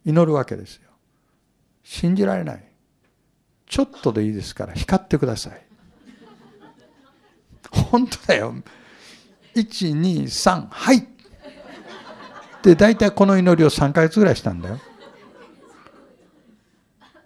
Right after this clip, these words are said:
「神がいるなら見せてください。」でも見えなかった、私の場合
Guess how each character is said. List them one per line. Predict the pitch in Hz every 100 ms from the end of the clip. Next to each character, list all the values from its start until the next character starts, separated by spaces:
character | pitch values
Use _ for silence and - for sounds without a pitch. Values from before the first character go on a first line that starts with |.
| _
「神 | - 277 311 285 214
が | 175
い | 180
る | 185 175
な | 160
ら | 175 175 - -
見 | 190 208 262
せ | - 247
て | - 139
く | 113
だ | 104
さ | - - -
い。」 | - _ _ _ _ _ _ _ _ _ _ _ _ _ _ _ _
で | 160
も | 139 110 110
見 | 107 123
え | 147
な | 160
か | 117
っ | - -
た、 | 90
私 | 92 92 -
の | 92
場 |
合 | 92